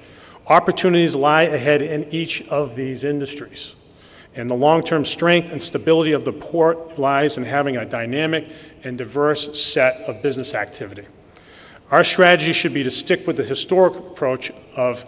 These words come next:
uh, making our harbor available to businesses that can gain a competitive a-, advantage by operating there. Rather than favoring one industry to the exclusion of others,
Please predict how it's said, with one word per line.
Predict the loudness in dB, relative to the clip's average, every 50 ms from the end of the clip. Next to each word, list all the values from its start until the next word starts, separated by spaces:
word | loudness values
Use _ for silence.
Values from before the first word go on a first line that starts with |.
| -18 -20 -20 -20 -20 -20 -12 -8
uh, | -6 -2
making | 2 2 2 4 2 0 0
our | 2 2 2 2
harbor | 2 4 4 4 6 4 2 2
available | 0 0 -2 -2 -2 -2 -2 -4 -6 -8
to | -10 -10 -14
businesses | -6 -2 -2 0 0 2 2 2 2 0 0 -2 -2
that | -4 -4 -4
can | -4 -6 -6 -2
gain | -2 0 0 0 -2
a | -2
competitive | -4 -8 -12 -6 -2 2 2 2 2 2 0 0 0
a-, | 0 0
advantage | 0 -2 -6 -8 -8 -6 -4 -4 -4 -4 -6 -6
by | -6 -6 -4
operating | -2 -2 -2 -2 -4 -8 -10 -10 -10 -10 -12 -14
there. | -14 -16 -18 -20 -20 -20 -20 -20 -20 -20 -20 -20 -20 -20 -6 0
Rather | 4 6 6 6 4
than | 2 -2
favoring | -2 2 6 6 6 6 6 4 2 4 4
one | 4 4 4
industry | 4 4 2 2 0 -2 -6 -4
to | -4 -2
the | -2 -2
exclusion | -2 -2 -2 0 0 0 0 2 2 0
of | 2 4
others, | 4 4 4 2 0 -4 -6